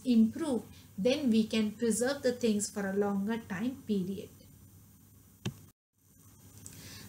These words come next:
Now, biotechnological applications in the field of agriculture. At the beginning only I said that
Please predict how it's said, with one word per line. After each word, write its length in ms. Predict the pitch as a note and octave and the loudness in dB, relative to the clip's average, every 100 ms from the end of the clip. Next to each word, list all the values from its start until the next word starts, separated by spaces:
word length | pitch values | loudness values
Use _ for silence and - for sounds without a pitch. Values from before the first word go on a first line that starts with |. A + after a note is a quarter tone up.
| - - - - - - - | -20 -20 -18 -18 -20 -16 -4
Now, 300 | C#4+ F4 - | -2 0 0
biotechnological 1400 | A3 B3+ D4 F4+ G4 F#4+ F4+ E4 D#4 E4+ E4+ - - E4+ - - | 4 6 4 2 -4 -4 -2 -2 -2 -2 -2 -4 -4 -4 -6 -4
applications 840 | A#3+ A#3 D#4+ D#4+ D#4+ - E4+ - | -4 -2 -4 -4 -2 -2 -2 -2
in 140 | C#4 A3+ | 2 2
the 100 | A#3+ | 0
field 320 | B3+ A3+ A3+ | 0 2 2
of 120 | B3+ | 0
agriculture. 760 | G#3 F#3+ G3 G3 F#3+ G3 - - - | -2 0 -2 -2 -4 -4 -8 -8 -4
At 140 | C4 | -2
the 80 | C#4+ | -2
beginning 340 | D4+ D4+ F4 F4+ | -4 -4 -6 -8
only 300 | E4 D#4+ D#4+ - | -6 -4 -4 -4
I 100 | C4+ | -4
said 400 | C4 D4+ D4 B3 | -2 -4 -2 -2
that 180 | C4+ | -4